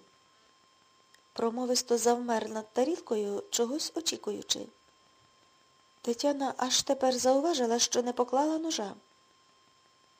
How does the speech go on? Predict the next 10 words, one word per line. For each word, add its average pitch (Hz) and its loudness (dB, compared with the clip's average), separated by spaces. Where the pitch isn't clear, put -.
Знову 226 -2
не 226 -2
стрималась, 220 -4
майже 254 2
швиргонула 254 4
ножа 254 4
на 240 2
належне 240 0
йому 233 -2
місце, 254 -4